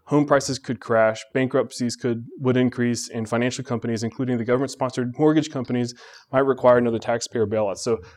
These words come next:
because we have good theory, we're pretty good at not only interpreting the past and making sense of the past, but also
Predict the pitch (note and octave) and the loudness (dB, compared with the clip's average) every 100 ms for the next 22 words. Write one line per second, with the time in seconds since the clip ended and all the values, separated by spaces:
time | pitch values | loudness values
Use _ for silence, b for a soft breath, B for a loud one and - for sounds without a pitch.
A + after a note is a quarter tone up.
0 | _ D3+ D3+ F#3+ F3 D3+ C#3+ B2+ B2+ C#3 | _ 2 6 6 8 6 4 4 4 2
1 | - C#3 A2+ F#2+ - _ - C3 B2+ G#2+ | 4 4 2 -4 -14 _ -4 0 0 -2
2 | - D#3 C#3+ C#3 C#3 C3 B2 A#2+ - - | 0 0 4 4 4 0 -4 -4 -6 -12
3 | - _ _ - - C#3 D#3+ D#3 C#3+ C#3+ | -16 _ _ -14 -2 2 4 2 2 0
4 | D3 C#3 B2 A#2+ B2 A#2+ B2+ B2 B2+ C3 | 2 0 0 -2 -2 -2 -2 -2 0 -2
5 | C#3+ C#3 B2 - A2 A2 - C#3+ C#3 D3+ | -4 -8 -6 -2 -2 -2 0 2 4 4
6 | - C#3 B2+ | 4 4 4